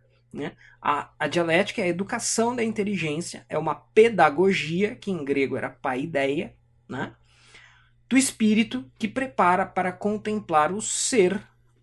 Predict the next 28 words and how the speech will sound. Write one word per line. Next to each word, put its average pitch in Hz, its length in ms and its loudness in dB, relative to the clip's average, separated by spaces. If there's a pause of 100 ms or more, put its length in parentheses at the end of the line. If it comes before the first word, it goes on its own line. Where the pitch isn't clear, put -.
(200)
ou 180 240 6
a 151 80 4
verdade. 156 840 -2 (640)
Então, 185 600 -2
o 175 120 2
que 240 120 -4
acontece 233 560 -2
é - 20 -10
o - 40 -10
seguinte, 226 720 -2 (500)
é, 123 540 -6
por 214 160 2
que 302 160 -6
que 302 120 -8
existe 240 440 -6
o 226 40 -6
relati-, 214 400 -4
dentro 247 420 2
dessa 190 340 -2
teoria, 156 640 -4 (380)
dentro 190 400 0
dessa 170 280 -6
teoria, 156 380 -6
por 220 200 -8
que 247 120 -8
existe 247 460 -6
o 233 40 -6
relativismo? 214 720 -4